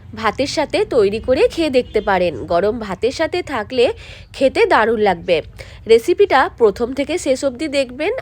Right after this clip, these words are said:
আশা করি আপনাদের ভালো লাগবে। ভালো লাগলে লাইক, শেয়ার এবং কমেন্ট করতে ভুলবেন না। আর আমার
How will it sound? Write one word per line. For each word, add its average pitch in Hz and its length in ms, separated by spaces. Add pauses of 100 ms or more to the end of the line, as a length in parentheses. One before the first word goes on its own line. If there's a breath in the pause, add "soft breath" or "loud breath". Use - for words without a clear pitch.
(120)
আশা 196 180
করি 254 280
আপনাদের 226 460
ভালো 254 260
লাগবে। 170 340 (580 loud breath)
ভালো 220 200
লাগলে 320 340 (180)
লাইক, 196 300
শেয়ার 196 260
এবং 196 160 (100)
কমেন্ট 226 300
করতে 311 240
ভুলবেন 302 460 (120)
না। 320 80 (420 loud breath)
আর 240 180 (140)
আমার 214 200